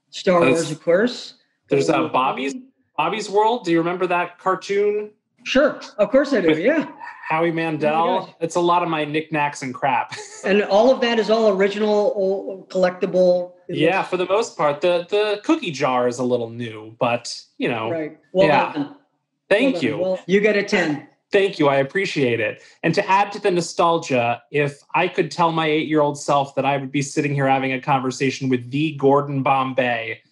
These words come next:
Speaker 2: he would not believe it.
Speaker 1: Well, you know, the only thing that's missing in that collection that I, that I don't see.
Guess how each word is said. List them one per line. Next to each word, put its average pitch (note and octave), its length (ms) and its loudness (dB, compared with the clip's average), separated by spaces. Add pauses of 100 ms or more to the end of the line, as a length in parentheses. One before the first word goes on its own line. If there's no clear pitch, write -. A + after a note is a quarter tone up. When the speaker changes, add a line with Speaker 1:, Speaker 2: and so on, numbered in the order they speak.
(260)
Speaker 2:
he D#3 120 4
would C3 180 4
not C3 240 0
believe A#2+ 280 2
it. G#2 180 -14 (560)
Speaker 1:
Well, F#3+ 120 0
you G#3 80 4
know, A#3+ 100 4
the G#3+ 140 2
only A3+ 180 2
thing A#3+ 200 2
that's G3 200 -4
missing F#3 380 0
in G3 80 0
that F#3 180 0
collection F#3+ 720 -2
that E3+ 140 0
I, E3 160 0 (100)
that D#3 160 -2
I D3+ 80 2
don't D#3+ 300 2
see. F3+ 420 -6